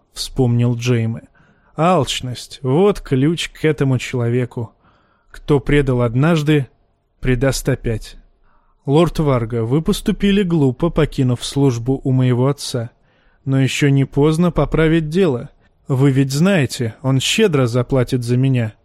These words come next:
"О да, половину всего золота Бобрового утеса. Но сначала я пошлю ему письмо". И он добавил что-то на своем козлином языке.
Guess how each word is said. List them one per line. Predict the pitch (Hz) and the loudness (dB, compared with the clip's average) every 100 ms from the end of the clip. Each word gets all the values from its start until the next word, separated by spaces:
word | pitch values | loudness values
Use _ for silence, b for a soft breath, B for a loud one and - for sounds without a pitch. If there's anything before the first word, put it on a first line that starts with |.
| _ _ _ _ - | _ _ _ _ -2
"О | 160 196 202 | 2 4 4
да, | 143 139 131 123 120 113 - | 4 4 4 4 2 0 -2
половину | - 147 165 170 180 165 | 0 4 4 4 2 2
всего | - - 151 151 143 | 0 0 2 4 2
золота | 131 175 160 147 147 | 4 4 4 2 0
Бобрового | 127 139 131 139 147 139 131 139 | 2 0 2 2 4 4 4 4
утеса. | 143 - 139 117 - 113 - - - - - - b b - | 2 2 2 2 -2 -6 -8 -20 -18 -16 -18 -20 b b -2
Но | 147 165 | 2 2
сначала | - 170 175 - 233 240 208 135 117 117 _ _ _ _ _ _ - | 2 0 0 2 2 4 4 2 0 -8 _ _ _ _ _ _ -6
я | 147 202 214 | 2 2 4
пошлю | 220 202 - 202 202 | 2 2 0 0 2
ему | 202 196 196 190 190 170 _ _ _ _ | 4 4 4 4 2 0 _ _ _ _
письмо". | - 202 - 196 185 139 120 _ _ _ _ _ _ | 0 0 2 2 4 2 -2 _ _ _ _ _ _
И | 139 | 0
он | 143 208 | 2 4
добавил | 185 156 151 165 151 | 4 4 4 2 2
что-то | - - 180 170 | -2 0 0 2
на | 156 | -2
своем | 139 139 131 151 139 | 0 0 0 0 -2
козлином | 135 120 127 151 170 160 | -2 -2 -2 0 0 0
языке. | 147 147 135 139 - 123 | 0 0 0 -4 -4 -6